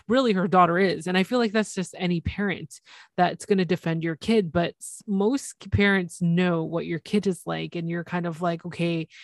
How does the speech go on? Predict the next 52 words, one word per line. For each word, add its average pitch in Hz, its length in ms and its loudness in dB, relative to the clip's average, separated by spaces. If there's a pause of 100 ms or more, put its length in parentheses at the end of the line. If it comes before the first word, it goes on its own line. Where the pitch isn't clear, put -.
(220)
I 180 120 0
will 190 160 2
defend 220 320 0
my 214 100 4
child, 185 380 2
but 170 100 -6
I 170 120 -2
do 175 260 -2
know 175 180 0
the 170 140 -2
type 165 260 -2
of 156 80 -8
attitude 214 560 0
or 180 60 -2
personality 185 720 -2
they 180 220 -2
got." 180 340 2 (360)
And, 170 280 -4
you 190 140 -4
know, 160 160 -2
it's 160 120 -4
not 185 160 2
e-, 190 180 -6
it's 190 180 -2
not 190 120 2
an 170 140 -4
easy 175 260 -2
one 156 220 -8
to 156 100 -12
deal 160 340 -8
with. 117 240 -14 (480)
So 226 220 0
with 220 160 2
St. 285 340 -2
John, 180 320 2
he 196 280 -4
actually 226 340 -2
meets 277 240 -2
up 226 140 0
with 202 120 -4
a 170 80 -4
friend 170 400 0
and 165 160 -4
says, 165 220 -4
"You 196 100 -2
know 196 120 0
what? 185 260 0
I'm 156 200 -6
done 202 220 0
with 208 140 -2
Tanya. 185 640 0 (400)
And 165 320 0